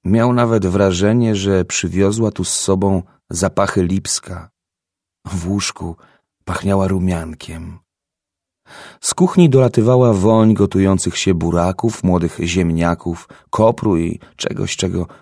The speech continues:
nie potrafił zidentyfikować, a co pachniało intensywnie latem i także przywoływało wspomnienie Lipska.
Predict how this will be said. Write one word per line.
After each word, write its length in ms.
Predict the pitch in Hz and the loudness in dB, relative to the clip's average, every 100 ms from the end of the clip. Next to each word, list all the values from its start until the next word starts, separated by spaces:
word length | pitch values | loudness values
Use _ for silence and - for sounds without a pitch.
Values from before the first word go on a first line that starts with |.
| _ | _
nie 180 | 98 104 | 2 2
potrafił 540 | 98 92 92 90 90 | 2 -2 -2 0 -2
zidentyfikować, 1040 | 85 - 92 87 82 82 78 92 90 87 - - - | -2 -2 0 0 -2 -10 -6 -4 -2 -4 -8 -16 -4
a 140 | 104 | -4
co 200 | - 117 - _ | 0 -2 -2 _
pachniało 720 | 113 - - - - - - | -6 -2 0 0 0 -2 -4
intensywnie 960 | - 120 113 110 107 - 147 135 135 104 | -2 -2 0 0 0 0 -2 2 2 4
latem 680 | 98 104 104 - 123 143 139 _ _ | 2 2 -2 -2 -2 -2 -6 _ _
i 120 | - | -10
także 440 | - 156 160 165 | -2 -2 0 -2
przywoływało 1000 | 151 - - 107 113 110 104 98 127 147 139 | -2 -4 0 2 4 4 2 2 0 0 -2
wspomnienie 720 | - - 92 90 87 87 85 | -6 -4 0 0 0 0 -2
Lipska. 840 | 82 71 - - - 65 69 92 | -4 -6 -8 -8 -8 -10 -12 -18